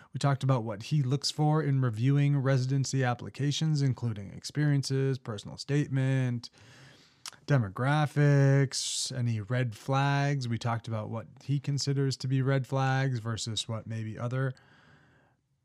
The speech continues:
program directors, uh, or selection committee members might think of as red flags. We talk about what the interview process looks like from his perspective,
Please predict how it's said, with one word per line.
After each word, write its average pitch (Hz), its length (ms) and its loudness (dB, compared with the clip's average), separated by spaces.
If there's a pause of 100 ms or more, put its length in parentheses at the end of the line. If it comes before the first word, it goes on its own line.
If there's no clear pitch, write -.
(280)
program 139 420 4
directors, 143 960 0
uh, 120 180 -4
or 120 300 -4
selection 123 480 -4
committee 131 360 0
members 131 460 0
might 131 300 -2 (300)
think 131 180 -2
of 131 140 -2
as 127 160 0
red 135 200 0
flags. 139 720 0 (960)
We 123 120 -2
talk 120 220 0
about 123 180 2
what 117 100 0
the 139 60 -2
interview 131 440 2
process 110 640 -4 (360)
looks 123 280 -2
like 107 500 -4 (580)
from 113 420 0
his 113 180 2
perspective, 104 960 -6